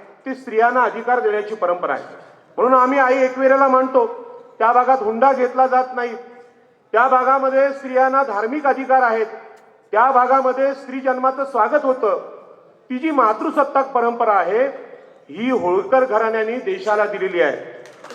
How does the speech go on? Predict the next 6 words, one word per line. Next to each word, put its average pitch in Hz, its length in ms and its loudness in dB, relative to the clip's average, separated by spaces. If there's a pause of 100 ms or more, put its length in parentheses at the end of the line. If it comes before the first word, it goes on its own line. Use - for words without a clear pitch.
(100)
हत्तीवरून 330 760 2
बसून 277 380 2 (760)
युद्ध 247 400 2
खेळणारी 285 520 2
स्त्री 247 680 -6 (160)
म्हणजे 220 360 2